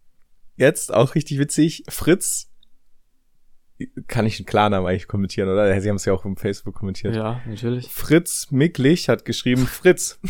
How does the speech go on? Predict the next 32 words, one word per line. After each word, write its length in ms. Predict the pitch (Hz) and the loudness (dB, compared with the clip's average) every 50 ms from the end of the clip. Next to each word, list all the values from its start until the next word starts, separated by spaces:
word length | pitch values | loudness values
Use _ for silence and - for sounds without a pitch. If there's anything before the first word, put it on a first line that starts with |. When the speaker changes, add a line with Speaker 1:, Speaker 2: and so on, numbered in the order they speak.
| - - - - - 240 185 - - - - | 4 4 4 6 6 6 6 6 2 -2 2
Speaker 2:
<laughs> 640 | 143 180 143 147 - 190 - - - 190 - - - | 4 4 4 4 4 2 2 4 2 0 0 2 2
Speaker 1:
Aber 180 | 139 131 135 131 | 4 4 6 6
der 120 | 131 123 123 | 6 6 6
Name 320 | 135 139 156 170 165 143 | 6 6 6 6 6 4
kommt 240 | - - 143 131 127 - | 4 4 2 2 2 2
seit 200 | - 117 107 - | 2 2 2 0
zwei 240 | - 139 135 143 | 2 4 6 8
Jahren 180 | 139 123 120 113 | 8 6 6 4
auch 180 | 107 110 - 117 | 2 2 2 2
wieder 200 | 107 104 104 98 | 2 4 4 4
richtig 440 | 95 101 113 131 - - 110 - 135 | 6 4 4 2 2 0 0 2 4
ins 260 | 123 110 127 - - | 4 6 4 4 6
Rennen. 360 | 180 160 110 107 202 107 107 - 175 - - - | 6 6 6 6 6 4 2 0 -2 -2 -6 -12
Speaker 2:
<laughs> 200 | - - - - | -20 -20 -2 4
Speaker 1:
Weiß 280 | 110 120 139 139 - | 6 6 6 6 4
nicht, 140 | 143 127 - | 2 0 2
inwiefern 640 | 123 113 110 107 110 110 110 - - 117 110 110 107 | 2 2 4 4 4 4 4 4 4 6 6 6 6
in 100 | 101 90 | 4 4
euren 380 | - 110 123 135 135 110 107 101 | 6 6 6 8 6 4 2 -2
Kreisen, 540 | - - 101 92 92 90 80 92 92 92 - - - | 0 2 4 4 4 4 2 0 -2 -2 -2 2 2
aber 200 | 113 110 117 107 | 4 4 6 6
der 140 | 117 113 - | 4 4 4
kommt 280 | - - 127 127 123 | 4 2 2 2 2
bis 180 | - 98 - - | -2 -4 -2 2
dato 380 | - 107 107 101 110 101 85 92 | 4 4 4 4 4 0 4 4
wirklich 400 | 117 135 135 123 104 95 - - | 4 4 4 2 -2 -2 2 4
Bombe 340 | 120 120 123 117 113 104 | 4 4 6 6 6 6
an, 300 | - 110 110 104 95 87 | 6 6 6 4 2 0
bei 140 | - 87 82 | 2 2 2
Jung 300 | 87 104 135 185 233 220 | 4 6 6 6 6 6
und 220 | 196 185 160 - 104 | 4 4 4 2 2
Alt. 280 | 104 90 90 - - | 2 2 2 2 0